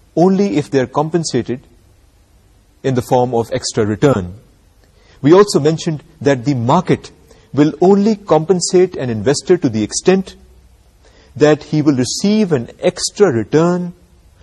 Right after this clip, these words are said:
for the amount of extra market risk that he takes on by investing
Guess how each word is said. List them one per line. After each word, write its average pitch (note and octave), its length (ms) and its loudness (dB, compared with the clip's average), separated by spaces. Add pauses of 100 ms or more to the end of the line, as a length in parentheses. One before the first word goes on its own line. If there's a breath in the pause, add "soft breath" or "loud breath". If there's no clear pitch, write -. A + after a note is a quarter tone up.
(160 soft breath)
for E3+ 180 4
the D3 160 0
amount F3 500 2
of D3+ 140 0
extra F3 420 0
market A#2+ 720 0
risk - 460 -4
that B2+ 180 -2
he A2+ 120 -8 (100)
takes - 220 -6
on B2+ 440 0 (120)
by A2+ 180 0
investing A#2 580 -2